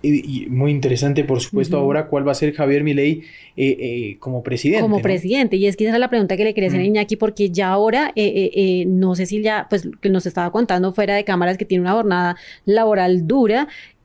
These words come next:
Speaker 2: pero ahora ya gobernando, ya como, eh, con, eh, Milei de presidente, ¿cómo cambia, eh, digamos, el papel para ustedes que, le ma-, que manejaban estas redes sociales? ¿Van a estar al frente de esa, de esas cuentas todavía? ¿Cómo va a ser?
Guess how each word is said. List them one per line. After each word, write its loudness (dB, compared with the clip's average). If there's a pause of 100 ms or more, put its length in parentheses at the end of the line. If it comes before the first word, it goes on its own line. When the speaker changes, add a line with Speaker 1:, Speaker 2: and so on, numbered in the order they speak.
Speaker 2:
pero 2
ahora 2
ya 0
gobernando, 2
ya 0
como, 2
eh, 2
con, 0
eh, 2
Milei 4
de 2
presidente, 0
¿cómo 0
cambia, 0
eh, 2
digamos, 2
el -6
papel 0
para 0
ustedes 0
que, 0
le 2
ma-, 0
que 0
manejaban 2
estas 0
redes 0
sociales? -2
¿Van 0
a 2
estar 0
al 2
frente 0 (260)
de 2
esa, 0
de 0
esas -2
cuentas 0
todavía? 2 (300)
¿Cómo 2
va 2
a 0
ser? -6